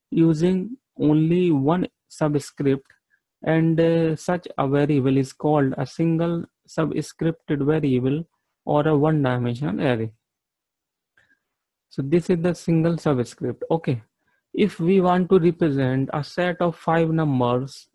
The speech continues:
as ten, twenty, thirty, forty, and fifty by an array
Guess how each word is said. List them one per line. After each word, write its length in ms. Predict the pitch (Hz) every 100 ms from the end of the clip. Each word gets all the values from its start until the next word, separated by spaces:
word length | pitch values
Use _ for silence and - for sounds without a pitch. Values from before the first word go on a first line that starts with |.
| -
as 280 | 156 156 151 -
ten, 340 | 156 156 156 156
twenty, 440 | 143 135 135 147
thirty, 540 | 143 139 127 127 147 156
forty, 460 | - 120 120 156
and 120 | 170
fifty 540 | - 143 - - 151 160 _ _ _ -
by 400 | 139 139 151 -
an 200 | 143 139 -
array 420 | 160 135 139 160